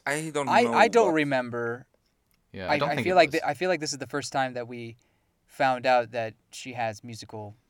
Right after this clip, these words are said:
Speaker 2: talents like this.
Speaker 1: Well, now
Speaker 3: Right,
Speaker 1: you know
Speaker 3: right.
Speaker 1: she's musically, uh, inclined. Well,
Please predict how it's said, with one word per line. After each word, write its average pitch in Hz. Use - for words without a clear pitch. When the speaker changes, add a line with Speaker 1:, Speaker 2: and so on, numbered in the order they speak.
Speaker 2:
talents 104
like 101
this. 104
Speaker 1:
Well, 120
now 117
Speaker 3:
Right, 107
Speaker 1:
you 110
know 110
Speaker 3:
right. 143
Speaker 1:
she's -
musically, 104
uh, 101
inclined. 104
Well, 190